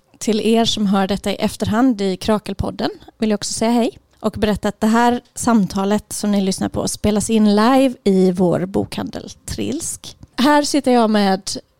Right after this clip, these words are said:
den tjocka boken, får man säga att det är, Bortom systemskiftet mot en ny gemenskap. Och bredvid mig så sitter tre av författarna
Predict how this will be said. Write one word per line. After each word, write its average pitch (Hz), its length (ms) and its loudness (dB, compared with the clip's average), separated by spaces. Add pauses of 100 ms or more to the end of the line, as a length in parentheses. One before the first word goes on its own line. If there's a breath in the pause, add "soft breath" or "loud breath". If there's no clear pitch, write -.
den 214 360 2
tjocka - 460 -2
boken, 208 460 0
får - 140 -8
man 196 140 0
säga 190 160 0
att 180 80 -6
det - 60 -6
är, 101 340 -8 (220)
Bortom 220 400 0
systemskiftet 196 920 -2
mot 202 280 0
en 196 80 0
ny 190 120 2
gemenskap. 185 720 -4 (580 loud breath)
Och - 540 -2 (240)
bredvid 220 340 2
mig 190 140 0
så 190 140 -4
sitter 170 400 -6
tre 240 400 0
av 202 360 -6 (320)
författarna 247 680 0